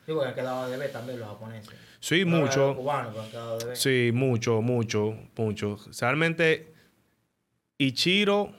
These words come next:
Speaker 2: el primer japonés que debutó fue en los setenta. Después vino Ichiro, pero Ichiro, Ichiro sí pagó de una vez.
Speaker 1: Sí.
Speaker 2: Ichiro duró diez años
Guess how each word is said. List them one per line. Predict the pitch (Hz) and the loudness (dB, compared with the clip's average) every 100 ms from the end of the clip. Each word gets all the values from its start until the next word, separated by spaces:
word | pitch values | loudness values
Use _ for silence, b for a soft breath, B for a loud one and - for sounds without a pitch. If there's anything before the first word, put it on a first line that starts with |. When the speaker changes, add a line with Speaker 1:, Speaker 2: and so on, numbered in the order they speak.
| b b b _ _ _ _ _ | b b b _ _ _ _ _
Speaker 2:
el | 127 | 0
primer | 147 160 | 2 4
japonés | 185 185 180 180 | 2 2 2 4
que | |
debutó | 175 160 151 165 | 4 2 2 2
fue | 156 | 2
en | |
los | 151 | 2
setenta. | 143 127 107 101 95 - b b b b b - | 2 2 0 0 -4 -8 b b b b b -4
Después | 117 113 139 | -2 2 2
vino | 147 151 | 4 4
Ichiro, | 147 - 185 160 147 147 | 2 2 2 4 2 2
pero | 123 123 | 2 2
Ichiro, | 110 120 131 143 143 | 2 2 4 4 2
Ichiro | 131 - 143 170 | 0 0 2 2
sí | - 165 | 2 0
pagó | 170 147 160 | 2 4 4
de | 151 | 4
una | 135 120 | 2 2
vez. | 151 98 107 | 2 0 -6
Speaker 1:
Sí. | 113 | -4
Speaker 2:
Ichiro | 127 147 | 2 2
duró | 147 151 | 4 4
diez | 147 143 | 6 4
años | 151 151 151 151 | 4 2 2 0